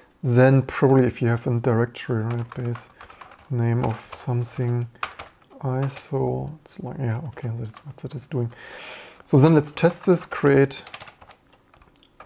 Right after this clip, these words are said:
iso size intentionally small of, um, four hundred to create multiplet to test this. P O W C sixty-four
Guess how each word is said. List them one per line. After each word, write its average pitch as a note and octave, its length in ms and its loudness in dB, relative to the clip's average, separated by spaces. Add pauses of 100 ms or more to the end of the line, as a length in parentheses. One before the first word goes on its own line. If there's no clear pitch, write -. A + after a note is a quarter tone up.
(140)
iso C3+ 540 2
size C3 640 0
intentionally C3 1160 -2 (120)
small D3 1000 0 (880)
of, B2 600 0
um, B2 1080 -2
four - 320 -2
hundred D3 380 2
to - 80 -14
create B2 380 -2
multiplet C#3 520 -2
to - 120 -10
test - 360 -8
this. C3+ 240 0 (680)
P - 100 -20
O C3+ 60 -6
W B2 240 -8
C B2+ 280 -8
sixty-four B2 1080 -4